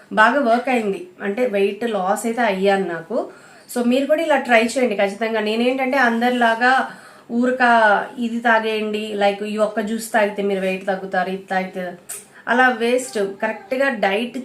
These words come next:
చేస్తూ మీరు ఆ డ్రింక్స్ తాగితే, like అన్నీ చెప్తారు కదా అందరూ, అవన్నీ ఎక్స్ట్రాగా తాగాలి డైట్ చేస్తూ. డైట్ చేయకుండా మీరు only అవి తాగితే వెయిట్ అయితే తగ్గరు. So మీరు ఇది ఇలా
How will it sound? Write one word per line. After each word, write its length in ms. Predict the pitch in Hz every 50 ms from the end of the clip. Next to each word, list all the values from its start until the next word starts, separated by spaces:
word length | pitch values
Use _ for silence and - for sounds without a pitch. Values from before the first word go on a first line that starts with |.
| - -
చేస్తూ 500 | 240 226 220 226 233 - - - 269 302 392 392 - - - _ _ _ _ _ _ -
మీరు 160 | 254 262 262 254
ఆ 20 | 247 226 202 202
డ్రింక్స్ 320 | 233 254 294 311 302 - - 285
తాగితే, 360 | 269 262 262 269 262 339 381 466 453 392 277
like 200 | 247 240 233 233 240 226 226 226 220 - - - 220
అన్నీ 180 | 233 247 254 254
చెప్తారు 320 | 262 254 254 - 247 233 214 202
కదా 100 | 185 180 175
అందరూ, 200 | 180 180 180 190 180
అవన్నీ 280 | 180 208 214 233 262 302 294 240
ఎక్స్ట్రాగా 440 | 196 - - - - 277 269 269 277 262 262
తాగాలి 360 | 233 226 233 233 214 196 170 170 175
డైట్ 200 | 175 185 196 196 -
చేస్తూ. 260 | 208 208 202 - 202 185 170 170
డైట్ 220 | 170 180 202 196 - 247
చేయకుండా 580 | 247 240 233 226 226 233 226 226 226 220 220 226 233 - - - - - - - - - 240
మీరు 200 | 240 240 233 240 240 240 - - - 214 214
only 260 | 233 233 240 247 262 254 233
అవి 140 | 220 220 - 214
తాగితే 280 | 202 202 208 208 240 240 214
వెయిట్ 220 | 202 196 196 202 202
అయితే 160 | 196 208 202 196
తగ్గరు. 320 | 185 170 165 180 170 202 277 330 339 - - - - - - - -
So 60 | - 269 277 294
మీరు 120 | 285 277 262
ఇది 80 | 240 247
ఇలా 100 | 240 220